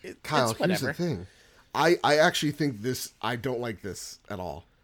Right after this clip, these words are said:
Speaker 2: I don't like how I have days to beat <laughs> Resident Evil three.
Speaker 1: Yeah.
Speaker 2: I have days to beat Re-, uh, Final Fantasy seven. I have six days.
Speaker 1: But you,
Speaker 2: And then I
Speaker 1: but
Speaker 2: got Cyberpunk.
Speaker 1: You don't. You don't have days. You can take as long as you want.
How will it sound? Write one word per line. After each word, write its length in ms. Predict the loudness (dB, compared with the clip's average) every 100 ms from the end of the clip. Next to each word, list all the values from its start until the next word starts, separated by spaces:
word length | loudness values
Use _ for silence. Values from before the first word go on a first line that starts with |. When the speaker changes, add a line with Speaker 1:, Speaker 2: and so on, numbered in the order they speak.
| _ _ _ _ _ _ _ -2
Speaker 2:
I 120 | 0 6
don't 240 | 6 6
like 220 | 4 4
how 180 | 4 4
I 80 | 4
have 400 | 4 2 -2 -8
days 600 | -6 -4 -4 -4 -4 -6
to 140 | -8
beat 380 | -8 -10 -8 -8 -2
<laughs> 760 | 2 2 2 -6 -6 -8 -6 2
Resident 440 | 4 4 0 0
Evil 300 | 0 2 2
three. 500 | 0 2 4 2 0 -8 _ _ _ -2
Speaker 1:
Yeah. 300 | 0 2 4
Speaker 2:
I 100 | 4
have 380 | 4 2 0 -4
days 560 | -2 0 0 -2 -6
to 160 | -2 -2
beat 400 | 0 0 0 -2
Re-, 160 | -4 -4 -2
uh, 460 | -2 0 -2 -4
Final 340 | -4 -2 0 2
Fantasy 420 | 2 2 0 -4
seven. 480 | -2 -2 -2 -6 -8 -12 2
I 60 | 2
have 160 | 2
six 320 | -2 0 0 6
days. 680 | 8 8 6 2 2 2 0 _ _ _
Speaker 1:
But 180 | -14 0
you, 140 | 2
Speaker 2:
And 100 | 6
then 80 | 8
I 40 | 8
Speaker 1:
but 40 |
Speaker 2:
got 140 | 6
Cyberpunk. 540 | 4 0 0 -4 -6 -6
Speaker 1:
You 80 | -6
don't. 420 | -2 -2 -2 -6
You 100 | -8
don't 160 | -6
have 220 | -6 -6 -6
days. 540 | -4 -4 -4 -8 -10
You 100 | -8
can 100 | -8 -8
take 180 | -6
as 120 | -6 -6
long 140 | -6
as 120 | -6
you 60 | -6
want. 260 | -8 -10